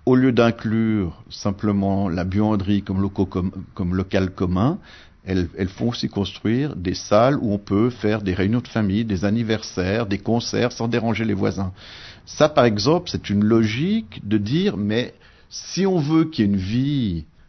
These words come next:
dans un, dans, dans un habitat, entre les,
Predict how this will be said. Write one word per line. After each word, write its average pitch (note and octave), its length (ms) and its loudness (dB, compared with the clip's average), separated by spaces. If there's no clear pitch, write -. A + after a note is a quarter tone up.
dans E2+ 420 -2
un, E2+ 220 0
dans, E2 400 -6
dans E2+ 380 -6
un F2 100 -2
habitat, C3+ 560 -2
entre B2 400 2
les, F#2 300 2